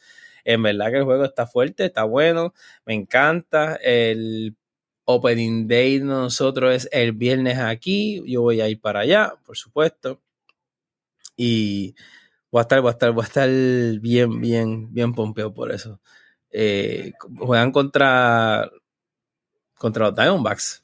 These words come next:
aquí, en casa. Una serie completa y después van contra los Mets. So, algo que quería decirles también es que cuando vienen los equipos más completos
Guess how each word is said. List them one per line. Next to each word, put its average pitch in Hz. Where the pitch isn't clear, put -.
aquí, 120
en 98
casa. 139
Una 117
serie 117
completa 113
y -
después 104
van 107
contra 107
los 101
Mets. -
So, 98
algo 120
que 131
quería 127
decirles 123
también 127
es 160
que 113
cuando 120
vienen 120
los 147
equipos 147
más 160
completos 135